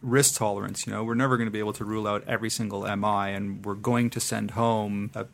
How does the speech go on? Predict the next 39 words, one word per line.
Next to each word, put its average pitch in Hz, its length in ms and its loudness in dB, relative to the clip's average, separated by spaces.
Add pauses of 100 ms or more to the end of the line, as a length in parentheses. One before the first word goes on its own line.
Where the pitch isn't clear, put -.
fraction 117 460 2
of 110 160 -2
one 107 220 0
percent 113 440 -4
of 107 220 -8 (160)
people, 110 300 -4
or 101 600 0
maybe 107 260 -2
a 107 40 -2
little 107 160 -2
bit 104 160 -6
higher 107 340 4
in 104 120 -2
Canada. 107 580 0 (580)
You 131 60 2
know, 123 60 4
there's 113 180 4
that 123 220 4
balance 127 420 10
between 110 760 -2 (320)
doing 110 260 0
a 110 160 0
C - 240 0
T 123 180 4
angiogram 113 800 4
for 113 120 -2
the 104 80 -2
coronary 113 500 4
arteries 110 640 8
for - 240 -2
every 110 200 2
single 113 240 0
patient 110 340 0
who 101 80 -4
walks 107 260 2
in 110 140 -2
with 104 100 -10
a 113 60 -4
chest. - 540 6